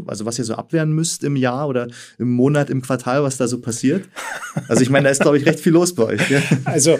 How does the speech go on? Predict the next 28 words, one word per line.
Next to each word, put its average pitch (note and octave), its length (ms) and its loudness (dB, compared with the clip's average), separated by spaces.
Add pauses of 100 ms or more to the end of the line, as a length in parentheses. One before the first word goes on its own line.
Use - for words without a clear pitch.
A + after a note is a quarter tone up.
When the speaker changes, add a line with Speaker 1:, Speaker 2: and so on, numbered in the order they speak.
(340)
Speaker 2:
wir, D#3 460 4
wir D#3 180 4
monitoren F3 540 4
ja D3+ 80 0
unseren C#3+ 320 2
Netzverkehr E3+ 640 2
Speaker 1:
Mhm. D#3+ 60 0
Speaker 2:
und C#3+ 140 -2
was - 340 -2
man C3+ 560 -2
normalerweise D3 640 0
an C3 140 0
der B2 80 0
Firewall D3+ 440 0
machen D3 460 -2
würde, C#3+ 260 -2
ist, C3+ 500 -2
äh, B2+ 480 0
S C3+ 160 -4
S - 140 -4
H-Scans B2 540 -4
zum A#2+ 140 -8
Speaker 1:
Mhm. - 20 -8
Speaker 2:
Beispiel B2 400 0
anschauen C3 560 -2
und C3 300 -6
die C3 120 -4
auswerten. A2+ 600 -8